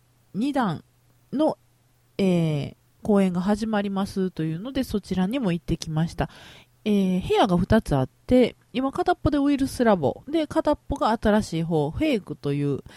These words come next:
えー、謎がやっております。えー、こちらはですね、まあ、設定としては、あの、窃盗団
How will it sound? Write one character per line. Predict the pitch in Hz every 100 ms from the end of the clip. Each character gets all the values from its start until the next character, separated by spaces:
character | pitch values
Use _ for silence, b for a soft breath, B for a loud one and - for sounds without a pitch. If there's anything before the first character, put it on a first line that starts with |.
| B B B
え | 180 175 156 135
ー、 | - _ _ _ _ _ _ _ _ -
謎 | 170 170 165
が | 151 147 B B B B _
や | - -
っ |
て | -
お | 160
り | 151
ま | 143 139
す。 | 151 - 135 123 - - B B B B -
え |
ー、 | 175 156 139 139 131 - _ _ _ _ _ _ -
こ | -
ち | 294 294
ら | 320
は | 320
で | 185
す | - 170
ね、 | 180 170 131 143 b b b -
ま | 294
あ、 |
設 | - 320
定 | - 302
と | 302 185
し | -
て | 160
は、 | 185 226 - 185
あ | 180
の、 | 170 160 151 147 - -
窃 | - 359
盗 | - 370
団 | 185 147 123